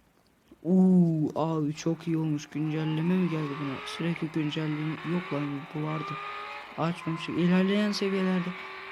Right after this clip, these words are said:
daha iyi yapmış olan özenmiş. Abi sen ne yapıyorsun?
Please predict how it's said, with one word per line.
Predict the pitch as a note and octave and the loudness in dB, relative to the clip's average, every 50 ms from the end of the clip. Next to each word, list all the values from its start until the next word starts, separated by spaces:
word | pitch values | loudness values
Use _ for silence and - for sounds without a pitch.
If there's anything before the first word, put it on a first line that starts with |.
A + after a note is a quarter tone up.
| - - | -4 0
daha | F3+ F#3 F#3+ - | 2 2 2 2
iyi | - F#3+ G3 G3 G3 G3+ | 2 0 0 0 0 0
yapmış | G#3 G3 F#3 - F#3 F#3 - - | -2 -2 -2 -2 -2 -2 -2 -4
olan | - D#3+ E3+ F3 E3+ - | -4 -4 -2 -2 -2 -2
özenmiş. | - D#3+ D3+ E3+ F3+ E3+ F3+ F#3 F#3 F3+ - D3 | -4 -2 0 0 2 2 2 2 0 -2 -4 -4
Abi | C#3+ D3+ F3 F3+ G3 F#3 F#3 - | -2 -2 -2 -2 -4 -6 -6 -6
sen | - E3 E3 E3 D#3+ C#3+ | -4 -2 -2 -2 -2 -2
ne | C#3 | -2
yapıyorsun? | D3 A3 A#3 G#3 G#3 G3 F#3+ F#3+ F3 | -2 -2 -2 -2 -4 -2 -2 -2 -2